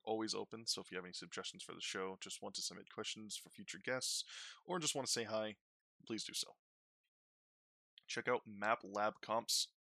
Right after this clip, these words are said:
on Twitter for more information about joining the community and seeing what they're all about.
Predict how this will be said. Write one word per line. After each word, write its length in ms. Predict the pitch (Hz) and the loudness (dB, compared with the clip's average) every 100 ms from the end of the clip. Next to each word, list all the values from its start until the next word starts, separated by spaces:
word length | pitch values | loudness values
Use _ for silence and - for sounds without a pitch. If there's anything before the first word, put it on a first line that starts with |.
| _ - | _ -4
on 140 | 92 98 | -2 -2
Twitter 300 | - 139 151 | -2 -2 -2
for 80 | - | -4
more 160 | 104 98 | -4 -4
information 540 | 98 104 107 - 110 - | -4 -6 -4 -6 -8 -10
about 260 | 92 98 90 | -4 -4 -2
joining 220 | 113 127 | -4 -4
the 80 | 127 | -4
community 460 | 127 127 123 131 - - - - - | -6 -6 -6 -8 -10 -16 -14 -14 -10
and 160 | 117 | 0
seeing 380 | 104 - 131 135 | 4 6 4 -4
what 120 | 110 | -6
they're 160 | - 90 | -2 0
all 120 | 87 | 0
about. 260 | - - | 0 -2